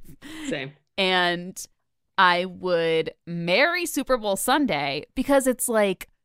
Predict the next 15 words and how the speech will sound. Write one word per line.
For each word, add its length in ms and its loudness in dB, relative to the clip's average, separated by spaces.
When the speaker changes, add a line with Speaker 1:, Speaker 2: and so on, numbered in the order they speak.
Speaker 2:
sweatpants, 840 -2
wings, 680 -4
T 260 -2
V. 320 -8
Like, 160 -2
I 120 4
don't 140 2
like 180 0
football 560 -2
and 240 2
I 40 4
don't 160 0
watch 240 -2
the 80 -8
game, 400 -6